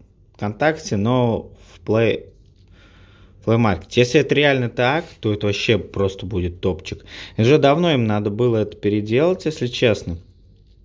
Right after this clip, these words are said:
Вот. А, потому что я играл в неё, наверное, ну, лет десять назад, мне кажется, даже чуть больше. У меня даже некоторые друзья ещё из этой игры остались.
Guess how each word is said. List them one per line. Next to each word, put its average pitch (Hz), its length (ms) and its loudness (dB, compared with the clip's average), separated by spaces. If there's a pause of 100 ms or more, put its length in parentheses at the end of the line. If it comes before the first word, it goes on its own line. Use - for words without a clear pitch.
(440)
Вот. 101 580 2 (520)
А, 101 120 -2
потому 123 280 2
что 123 140 0
я 120 80 8
играл 123 300 4
в - 20 0
неё, 110 220 0
наверное, 101 340 -2
ну, 101 480 -4
лет 104 340 -2
десять 110 400 2
назад, 85 420 -2
мне 82 100 -6
кажется, 82 320 -8
даже 82 220 -8 (380)
чуть 92 200 -8
больше. 92 460 0
У - 20 -8
меня 90 100 0
даже 95 180 2
некоторые 104 400 2
друзья 104 360 2
ещё 85 180 -4
из 85 80 -4
этой 85 280 -2
игры 92 160 2
остались. 123 600 0